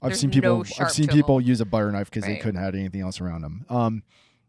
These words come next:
Speaker 1: but he said he has a knife, and, um, he had cus-, he had it custom made and everything like that. And during their ritual, he's the first, he's only ever seen it used as a weapon once, and, uh, someone in the group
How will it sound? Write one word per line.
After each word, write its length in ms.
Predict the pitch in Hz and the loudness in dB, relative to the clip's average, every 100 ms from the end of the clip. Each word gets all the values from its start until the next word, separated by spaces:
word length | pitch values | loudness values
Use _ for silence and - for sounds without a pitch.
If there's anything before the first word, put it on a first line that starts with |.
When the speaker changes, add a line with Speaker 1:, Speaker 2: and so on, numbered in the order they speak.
| _ _ _ _ _ - | _ _ _ _ _ -4
Speaker 1:
but 260 | 107 107 | -2 -2
he 100 | 110 107 | -4 -2
said 220 | 123 117 | 2 2
he 100 | 107 | 0
has 140 | 104 | -2
a 40 | 101 | -2
knife, 480 | 101 101 101 - _ _ | -4 -4 -6 -10 _ _
and, 440 | 113 110 104 98 - - | -6 -4 -4 -6 -8 -8
um, 400 | 101 95 92 101 | -6 -4 -6 -10
he 180 | - | -8
had 140 | 107 107 | -6 -6
cus-, 240 | 113 113 - | -8 -10 -10
he 160 | 110 | -10
had 100 | 104 | -8
it 60 | 95 | -8
custom 280 | 107 - 104 | -10 -8 -8
made 140 | 95 95 | -6 -8
and 40 | |
everything 280 | 92 95 95 | -10 -10 -14
like 80 | 95 | -12
that. 180 | 92 - - - _ _ _ - | -14 -14 -20 -20 _ _ _ -8
And 140 | 120 | -4
during 180 | 113 127 | -2 0
their 100 | 127 | 0
ritual, 600 | 101 113 - 104 98 95 _ _ _ _ _ _ _ _ _ | -2 -4 -2 0 0 -4 _ _ _ _ _ _ _ _ _
he's 240 | 107 107 107 | -10 -10 -10
the 100 | 104 | -12
first, 320 | - 135 - | -6 -6 -6
he's 180 | 127 110 | -8 -4
only 260 | 120 151 139 | -2 2 2
ever 140 | 127 | 0
seen 220 | - 131 117 | -2 -2 -4
it 80 | 104 | -6
used 300 | 110 107 117 | -6 -2 -2
as 120 | 113 101 | -2 -6
a 40 | |
weapon 480 | 95 98 101 92 87 | -6 -8 -6 -8 -8
once, 460 | 90 85 - - _ - | -10 -10 -12 -14 _ -12
and, 340 | 98 90 85 - 98 | -10 -8 -12 -16 -20
uh, 40 | 98 107 92 | -18 -20 -18
someone 540 | - 110 113 120 120 - | -16 -10 -6 -6 -8 -10
in 80 | 110 | -8
the 80 | 107 | -8
group 420 | - 95 95 - | -6 -4 -4 -8